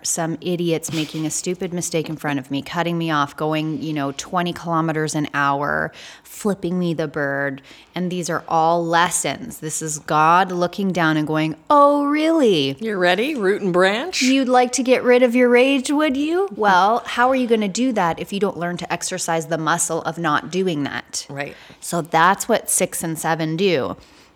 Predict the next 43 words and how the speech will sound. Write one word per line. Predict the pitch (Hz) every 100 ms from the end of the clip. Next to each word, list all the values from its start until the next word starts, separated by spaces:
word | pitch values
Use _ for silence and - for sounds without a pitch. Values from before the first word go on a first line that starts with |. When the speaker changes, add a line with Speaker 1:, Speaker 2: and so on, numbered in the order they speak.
| _
Speaker 1:
And | 185 175 - - -
they | 180
sound | 170 - 226 196 220 240 208
very | 180 175 160
similar, | - 175 151 151 143
but | 143 160 -
I | 156 185
liken | 185 170 170 175 165
them | 151 147 151
to | 151 156 143 139 135
six | - 180 175 - -
is | 170 151
being | 143 165 160 160 160
in | 147 143
a |
parked | - - 202 202 -
car, | 185 151 147 143 -
or | 170
sorry, | - 143 131
in | - 165
a | 156
stopped | - 208 226 -
car | 170 139 143 202 - - - _ -
at | 170
a | 165
red | 147 156 170
light | 147 135 143 - -
and | 165
the | 165
light | 143 135 135
goes | 143 143
green. | - 151 123 123 - -
Speaker 2:
Mm-hmm. | 160 139 135
Speaker 1:
That's | 208 202 -
six. | 175 - - -
I'm | 220 220
ready | 220 220
to | 175
go. | 147 147 131 - _ _ - _ -
Speaker 2:
Right. |
Speaker 1:
Step | 147 185
seven | - 202 196 180
is | 156 151